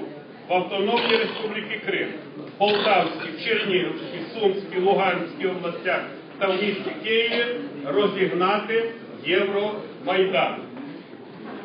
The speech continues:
Команду і хто керував, надавав його заступник,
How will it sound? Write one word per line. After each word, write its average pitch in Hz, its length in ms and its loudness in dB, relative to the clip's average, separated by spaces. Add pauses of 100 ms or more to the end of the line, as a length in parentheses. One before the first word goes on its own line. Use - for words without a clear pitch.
(100)
Команду 240 720 6 (720)
і 226 140 2
хто 233 300 2
керував, 208 760 4 (360)
надавав 208 680 4
його 202 320 2
заступник, 208 640 -2